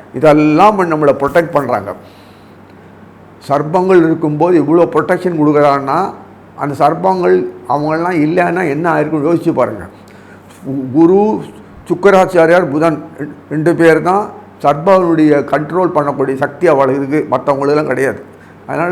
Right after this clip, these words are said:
வரும்போது நமக்கு வந்து தெம்பு, தைரியமா நீங்க உலகத்துல வாழ முடியும், நன்னா வாழ முடியும், ஒரு குறையும் இல்ல, பிரச்சனைகள் ஒண்ணும் இல்ல. அடிக்கடி சனீஸ்வரர் வக்கரமாறுது, குரு வக்கரமாறுதுன்னு பயப்பட வேண்டாம். புது வருஷத்துல இந்த ப-, பங்குனி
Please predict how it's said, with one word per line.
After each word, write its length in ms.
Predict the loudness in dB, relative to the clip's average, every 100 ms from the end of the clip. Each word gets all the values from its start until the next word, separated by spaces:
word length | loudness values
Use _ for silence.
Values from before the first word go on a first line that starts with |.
| -2 -2
வரும்போது 280 | -2 -2 -2
நமக்கு 220 | -4 -4 -4
வந்து 180 | -2 -2 -4 -4
தெம்பு, 280 | -6 -2 -4 -4 -12 -20 -20 -14 -4
தைரியமா 420 | 2 2 2 0 -2
நீங்க 140 | -2 0
உலகத்துல 300 | 0 -2 -2
வாழ 140 | -2 -2 -2
முடியும், 280 | -2 -4 -4 -8
நன்னா 240 | -6 -4 -2 0
வாழ 120 | -2 -4
முடியும், 240 | -6 -6 -4
ஒரு 100 | -4 -2
குறையும் 320 | -2 -2 -2 -4
இல்ல, 120 | -4 -4 -8
பிரச்சனைகள் 460 | -8 -6 -2 -2 -4
ஒண்ணும் 180 | -4
இல்ல. 120 | -4 -4 -6 -16 -16 -8
அடிக்கடி 320 | -6 -2 0 0 2
சனீஸ்வரர் 500 | 0 0 0 0 0
வக்கரமாறுது, 640 | -2 -2 0 0 0 0 -4 -6 -14 -4
குரு 160 | 2 4 4
வக்கரமாறுதுன்னு 640 | 2 -2 0 -2 -2 -2
பயப்பட 240 | -2 0 -2
வேண்டாம். 260 | -2 -4 -4
புது 100 | -2 0
வருஷத்துல 420 | 0 -4 -4 -6
இந்த 120 | -6 -6
ப-, 120 | -6 -6
பங்குனி 280 | -6 -2 -2